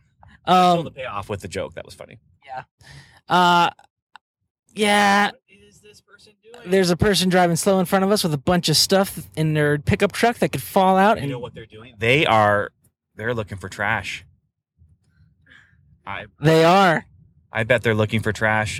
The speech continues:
Speaker 2: and they're, yeah, they see those mattresses. Look, they're turning. They see those mattresses, and they are going for it.
Speaker 1: Huh. I bet your Ray's driving that car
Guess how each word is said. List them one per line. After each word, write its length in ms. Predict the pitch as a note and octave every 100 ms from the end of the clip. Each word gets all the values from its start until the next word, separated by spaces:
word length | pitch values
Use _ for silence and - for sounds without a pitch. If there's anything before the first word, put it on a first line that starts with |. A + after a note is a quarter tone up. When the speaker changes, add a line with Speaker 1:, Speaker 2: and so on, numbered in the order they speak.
| G#2
Speaker 2:
and 120 | G#2
they're, 220 | G2+ - - - - - - -
yeah, 140 | G#2 A2+
they 120 | A#2
see 160 | A2+
those 140 | A#2 G#2
mattresses. 600 | A#2 B2 - G#2+ F2+ - -
Look, 280 | C#3 D#3 - - _ _ _ _ _
they're 100 | B2+
turning. 460 | - D3 E3 G#2+ - _ _ _ _ _ _ _ _ _ _ _ _ _ _ _ _ _
They 160 | A#2
see 160 | A2+ C3
those 160 | A#2+ G#2
mattresses, 760 | A#2 B2+ - A#2+ A2+ - - _ _ _ _ _ _ _ _
and 240 | G2+ F#2+ F#2
they 140 | G2
are 100 | G#2
going 240 | G#2 G2 G2+
for 240 | F#2+ F#2+
it. 80 | F#2 _ _ _ _ _ _ _ _ _ _ _ -
Speaker 1:
Huh. 160 | B3 G#3+ - _ - - _ _ _ _ _ _ _ _ _ _ _ _ _
I 60 | E3+
bet 220 | E3 E3+
your 100 | D#3
Ray's 320 | D3 E3 E3
driving 320 | C3+ D3 C3+
that 180 | C#3+ C#3
car 300 | - D3+ D3+